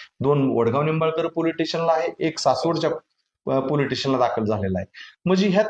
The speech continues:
तीन गुन्ह्यामध्ये तो जामिनावर असतानाही परत हा चौथा गुन्हा घडला जातोय. याचाच अर्थ उद्या जामिनावर आल्यानंतर सुद्धा अनेक वेगळे गुन्हे घडण्याची शक्यता नाकारता येत नाही. आणि ह्या केसमध्ये जे प्रत्यक्षदर्शी साक्षीदार आहेत त्यामध्ये फिर्यादी आणि इतर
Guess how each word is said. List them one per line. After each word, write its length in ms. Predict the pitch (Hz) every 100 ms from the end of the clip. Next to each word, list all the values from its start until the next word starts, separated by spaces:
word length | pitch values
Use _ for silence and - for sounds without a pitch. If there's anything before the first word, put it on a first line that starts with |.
| -
तीन 260 | 214 233 202
गुन्ह्यामध्ये 520 | 190 208 208 208 214
तो 160 | 214
जामिनावर 580 | 202 196 190 190 190 190
असतानाही 480 | 175 - 175 185 220
परत 260 | 220 220 202
हा 80 | 196
चौथा 340 | 196 170 165
गुन्हा 240 | 156 143 143
घडला 280 | 139 127
जातोय. 360 | 131 117 - 110 110 - - -
याचाच 460 | 123 160 160 220
अर्थ 280 | 202 156 - 190 196 _ _ -
उद्या 280 | 131 143 208
जामिनावर 480 | 190 180 180 175 170
आल्यानंतर 640 | 160 156 151 147 147 156
सुद्धा 360 | 151 143 185 220 147
अनेक 300 | 160 185 185
वेगळे 320 | 151 151 160
गुन्हे 260 | 151 135 151
घडण्याची 420 | 139 120 123 156
शक्यता 480 | 151 120 - - 147
नाकारता 460 | 131 113 156 - 143
येत 160 | - 107
नाही. 180 | 101 101 - - -
आणि 180 | 170 160
ह्या 180 | 160 220
केसमध्ये 640 | 220 185 180 160 156 160
जे 80 | 185
प्रत्यक्षदर्शी 880 | - 208 - 202 214 185 165 175
साक्षीदार 440 | 151 143 - 127 120
आहेत 200 | 110 90 _ _ _
त्यामध्ये 360 | 165 170 180 180
फिर्यादी 400 | 135 139 151 220 220 - _ _
आणि 160 | 151 175 180
इतर 320 | 165 170 208